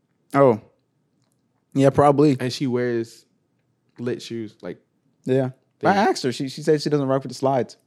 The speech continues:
Speaker 2: Oh, I didn't know you asked her.
Speaker 1: Yeah.
Speaker 2: That's crazy.
Speaker 1: But she has them seven hundreds I have, you know, the gray and black ones.
Speaker 2: Yeah.
Speaker 1: Yeah, she has those, though.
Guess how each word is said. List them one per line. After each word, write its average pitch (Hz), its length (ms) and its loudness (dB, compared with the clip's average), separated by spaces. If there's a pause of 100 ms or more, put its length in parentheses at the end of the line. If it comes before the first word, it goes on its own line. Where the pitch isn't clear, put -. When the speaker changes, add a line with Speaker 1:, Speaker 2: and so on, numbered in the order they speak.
(300)
Speaker 2:
Oh, 131 80 -8
I 165 100 -4
didn't 175 180 -2
know 170 80 -6
you 170 140 -6
asked 170 260 -12
her. 98 200 -14
Speaker 1:
Yeah. 160 320 -4 (800)
Speaker 2:
That's 113 180 -12
crazy. 110 240 -6
Speaker 1:
But 156 100 4
she 165 80 2
has 165 140 6
them 139 100 -2
seven 135 220 0
hundreds 139 320 -2
I 117 100 0
have, 117 180 0
you 120 60 -4
know, 123 100 -2
the 113 120 -2
gray 120 220 0
and 120 120 -4
black 117 240 0
ones. 139 260 -4
Speaker 2:
Yeah. 113 280 6 (640)
Speaker 1:
Yeah, 127 220 0
she 143 140 -4
has 117 180 2
those, 120 240 0
though. 110 200 -2